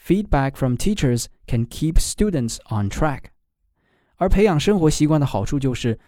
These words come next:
即使是在处境困难、未来不明朗的时候，我们也不至于无事可做。所以后面的时间状语就补充说，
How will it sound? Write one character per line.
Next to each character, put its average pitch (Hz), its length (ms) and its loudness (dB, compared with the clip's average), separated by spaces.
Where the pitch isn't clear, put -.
即 160 200 0
使 123 220 -2
是 139 120 -4
在 131 140 2
处 113 260 -2
境 131 200 -2
困 180 260 0
难、 110 240 -2
未 143 200 2
来 110 140 -2
不 175 160 -2
明 151 220 2
朗 101 220 0
的 98 80 -6
时 110 160 -2
候， 113 200 -4
我 117 100 0
们 127 100 2
也 117 80 2
不 117 140 0
至 131 160 0
于 123 160 2
无 113 240 -4
事 147 160 -2
可 117 180 -4
做。 - 280 -2
所 190 120 0
以 180 60 4
后 208 160 2
面 180 200 4
的 143 140 4
时 156 160 0
间 180 160 2
状 185 220 2
语 117 100 -2
就 127 140 -2
补 120 140 0
充 147 180 2
说， 143 260 2